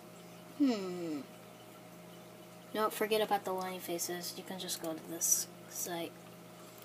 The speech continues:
And if you didn't see the site link, just go back to it.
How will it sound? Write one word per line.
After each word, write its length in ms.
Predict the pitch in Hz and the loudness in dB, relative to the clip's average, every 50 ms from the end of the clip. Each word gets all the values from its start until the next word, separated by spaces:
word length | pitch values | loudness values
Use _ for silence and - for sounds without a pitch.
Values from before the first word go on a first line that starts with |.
| - - - - - - - - - - - - - - - - - - - - - - - - - | -14 -14 -14 -14 -12 -12 -12 -12 -12 -14 -16 -16 -16 -16 -16 -16 -14 -14 -14 -14 -14 -14 -12 -8 -6
And 80 | 180 185 | -4 -4
if 180 | 185 185 - | -4 -4 -2
you 80 | 190 190 | -4 -2
didn't 280 | 185 190 190 190 185 - | -2 -2 -4 -2 0 0
see 180 | - - 190 | 0 2 2
the 100 | 185 185 | 0 0
site 420 | 185 - - 185 185 190 185 170 185 | 2 2 2 2 2 0 0 0 -2
link, 200 | 202 196 196 190 - - - - - - - - - - - - - - - - - - - - - - - | -2 -2 -4 -4 -8 -10 -12 -14 -14 -16 -16 -16 -14 -12 -12 -10 -10 -10 -12 -12 -14 -14 -14 -14 -12 -8 -6
just 240 | - 359 - - - | -2 -2 -2 -2 -2
go 100 | 170 170 | -4 -4
back 340 | - - - - - - - | -2 -2 -4 -6 -6 -6 -8
to 80 | - | -8
it. 240 | - - - - - | -6 -6 -6 -6 -8